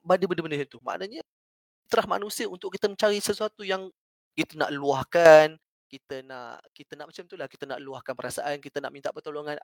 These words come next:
memang fitrah manusia. Jadi sebenarnya, qarin ni dia termasuk dalam geng nafsu.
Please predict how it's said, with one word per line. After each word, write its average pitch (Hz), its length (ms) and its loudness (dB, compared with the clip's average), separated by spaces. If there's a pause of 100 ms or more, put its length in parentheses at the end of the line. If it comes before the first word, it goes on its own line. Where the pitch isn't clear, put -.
memang 185 240 -6
fitrah 131 240 -8
manusia. 120 480 -14 (320)
Jadi 151 340 -6
sebenarnya, 196 540 -8 (480)
qarin 190 320 -4
ni 208 140 -10
dia 180 100 -6
termasuk - 320 -12
dalam 151 240 -6
geng 143 160 -8
nafsu. 139 240 -14